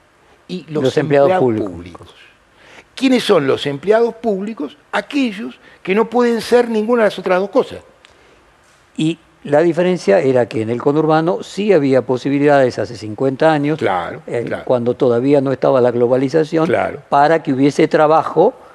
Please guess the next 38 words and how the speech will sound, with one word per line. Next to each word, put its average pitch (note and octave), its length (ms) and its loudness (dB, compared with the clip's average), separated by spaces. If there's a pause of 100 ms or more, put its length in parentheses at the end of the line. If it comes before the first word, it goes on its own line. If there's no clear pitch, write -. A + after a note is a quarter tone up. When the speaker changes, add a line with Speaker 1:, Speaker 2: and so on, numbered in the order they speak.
(280)
Speaker 2:
Entonces F3+ 400 0
el F#3+ 120 2
peronismo G#3+ 480 4
era D3+ 240 4
una E3+ 360 0
alianza D3+ 720 2 (400)
de B2+ 320 -6
fuerzas E3 420 0
del D#3+ 140 0
trabajo D#3+ 580 2
en A2 140 -4
su - 160 -16
sector B2 360 -6
más C3 220 -4
importante C3 640 -4
numéricamente, A#2+ 680 -4
que - 60 -4
era A#2+ 100 0
el B2 80 -6
conurbano, F3+ 600 -2 (380)
y F3 160 0
un F#3+ 160 -4
sistema E3 400 -2
clientelar D#3+ 580 0
que E3 80 -4
era D3+ 120 2
en C#3 40 0
las C3+ 100 0
provincias C3+ 360 -2
donde C3+ 160 -2
no A#2+ 80 -2
existía A#2 340 -6
trabajo. A2 340 -8 (300)
Ahora, D#3 400 2 (400)
del D3 300 0
setenta F#3+ 640 0
para G#3 200 2
acá, C3+ 440 -2